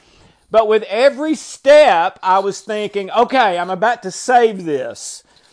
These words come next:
And so I did that for six steps. Okay, I'm about to save it. I'm about to save it. I'm about to save it. But I'm still going forward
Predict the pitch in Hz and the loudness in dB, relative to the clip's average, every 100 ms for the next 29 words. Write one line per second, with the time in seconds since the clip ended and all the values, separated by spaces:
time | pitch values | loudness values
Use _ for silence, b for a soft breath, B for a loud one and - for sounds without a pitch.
0 | b b 190 196 - 233 196 190 247 254 | b b -8 -4 4 6 6 4 0 0
1 | 226 214 208 190 185 185 - - - 262 | 2 4 2 0 -6 -8 -8 -10 -4 0
2 | 285 277 - - - 277 262 202 160 - | 0 -2 -16 -18 0 2 4 4 2 2
3 | 226 226 226 220 214 214 220 220 - 220 | 2 2 0 0 -2 -2 -4 -6 -2 2
4 | 214 165 170 190 226 247 175 240 240 185 | 2 0 -6 -2 2 2 2 -2 -2 -2
5 | 190 214 233 240 - 233 214 170 185 208 | -6 -4 -2 -2 -2 -4 -4 -6 -4 -6
6 | - 262 247 240 240 190 220 226 233 220 | -2 0 0 2 0 0 2 4 4 2
7 | 170 160 160 | 0 -2 -8